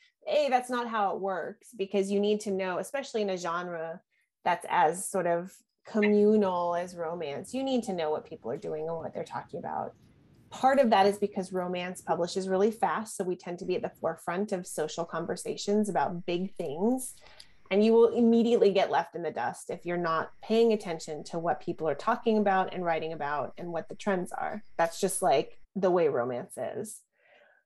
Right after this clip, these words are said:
But within that, even, even knowing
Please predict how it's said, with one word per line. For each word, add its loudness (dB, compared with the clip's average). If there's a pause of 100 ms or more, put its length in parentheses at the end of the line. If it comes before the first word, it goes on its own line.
(160)
But 4
within 2
that, 0 (120)
even, 2 (160)
even 2
knowing -4